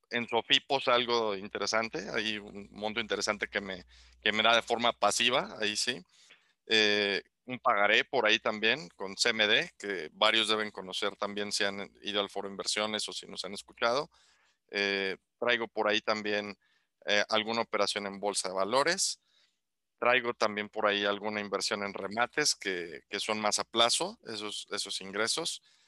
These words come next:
Eh, y traigo por ahí también algo de inversión todavía, eh, en, en, en banca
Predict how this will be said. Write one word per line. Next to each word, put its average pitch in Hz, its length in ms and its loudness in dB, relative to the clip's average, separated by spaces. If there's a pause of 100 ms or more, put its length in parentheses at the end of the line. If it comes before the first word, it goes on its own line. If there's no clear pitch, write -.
(460)
Eh, 113 320 2
y 123 100 -4
traigo 127 360 2
por 117 200 0
ahí 110 120 4
también 113 580 0 (580)
algo 120 340 4
de 107 360 4
inversión 113 760 0 (260)
todavía, 143 760 6
eh, 92 460 0 (540)
en, 113 360 0
en, 107 320 0
en 110 180 -6
banca 117 440 -2